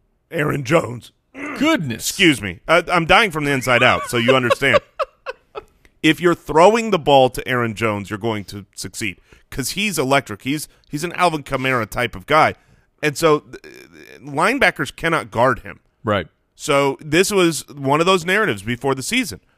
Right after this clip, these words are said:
Speaker 1: where it was a lot of talk about getting Aaron Jones th-, i-, more involved in the passing game. That was what we were looking for in preseason, week one,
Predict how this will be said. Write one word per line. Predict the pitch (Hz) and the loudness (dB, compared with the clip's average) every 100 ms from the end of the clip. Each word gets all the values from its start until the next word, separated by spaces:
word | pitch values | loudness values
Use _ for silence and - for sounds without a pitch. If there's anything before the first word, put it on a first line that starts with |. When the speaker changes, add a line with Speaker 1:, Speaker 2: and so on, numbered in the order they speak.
| - | -4
Speaker 1:
where | 123 135 135 | 0 2 0
it | 131 | 0
was | 139 131 123 - _ _ _ _ _ - | 2 2 0 -6 _ _ _ _ _ -6
a | |
lot | 123 135 208 | 0 4 4
of | 233 | 4
talk | 240 269 | 4 4
about | - 143 139 | 2 -2 0
getting | 135 165 170 | -2 -2 -2
Aaron | 165 156 | -2 -2
Jones | 139 165 160 | 0 0 -2
th-, | 123 135 _ _ _ - 147 | -10 -16 _ _ _ -12 -10
i-, | 139 | -6
more | 151 147 196 | 0 2 2
involved | 202 170 170 165 | 2 2 2 2
in | 151 | -4
the | |
passing | 143 147 151 151 | -2 0 0 -2
game. | 151 143 | -6 -4
That | 135 | -4
was | 139 | -6
what | 147 | -6
we | 135 | -2
were | 139 | 0
looking | 139 139 131 | 0 -2 -8
for | 139 117 | -4 -4
in | |
preseason, | 107 165 160 160 143 143 127 _ _ _ | -4 -6 -6 -4 -4 -6 -10 _ _ _
week | 123 160 156 | 0 0 0
one, | 143 143 139 | 0 2 0